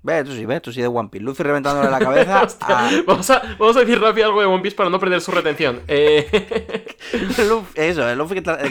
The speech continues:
Speaker 1: que le está reventando la cabeza a Pico. No, a Pika de un Gomu Gomu no Grizzly Magnum.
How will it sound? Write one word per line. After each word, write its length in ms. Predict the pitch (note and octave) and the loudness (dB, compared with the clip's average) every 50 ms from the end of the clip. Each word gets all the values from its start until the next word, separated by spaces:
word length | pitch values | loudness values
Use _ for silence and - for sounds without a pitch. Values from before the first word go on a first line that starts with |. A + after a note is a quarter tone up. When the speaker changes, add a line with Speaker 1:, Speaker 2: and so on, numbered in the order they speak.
| - - - | -6 -8 -10
Speaker 1:
que 100 | - C3 | -8 -6
le 60 | B2+ A#2+ | -6 -4
está 140 | - - C#3 | -2 -2 0
reventando 360 | D#3+ E3 E3 D3+ D#3+ D#3 D3+ | 0 0 0 0 -2 -2 0
la 100 | D3 C#3 | -2 0
cabeza 260 | C3+ C3+ C#3+ C3+ D#3 | -2 -2 -4 -2 -4
a 60 | C#3 - | -6 -4
Pico. 340 | D3+ D#3+ - A#3+ C#4+ G4 - - | -4 -6 -4 -4 -4 -4 -6 -8
No, 140 | - D3 D3+ | -4 -2 0
a 200 | C#3 B2+ A#2 A#2+ | 0 0 -2 -4
Pika 280 | C#3 D3 D#3+ F#3 E3+ D3 | -6 -4 -2 -2 -2 0
de 60 | B2+ | -2
un 320 | C3 C#3+ D3 C#3+ C#3 C3 - _ - _ _ _ _ | -4 -4 -4 -6 -8 -10 -12 _ -20 _ _ _ _
Gomu 300 | - C#3 C#3 C#3+ C#3+ C3+ | -6 -4 -2 -2 -2 -2
Gomu 280 | D3 D#3+ E3+ E3 D3+ | -2 -2 -2 -2 -2
no 200 | D3 D#3+ E3+ D#3 | 0 0 -2 -2
Grizzly 540 | A#2 A2+ B2 C#3+ D3+ D3 - F#3+ G3 F#3+ C#3 - | -6 -8 -6 -6 -6 -6 -8 -8 -8 -8 -6 -6
Magnum. 540 | A#2 A2 B2 B2+ - A#2+ G#2+ A2 G#2+ G2+ | -4 -4 -4 -4 -6 -14 -14 -14 -16 -18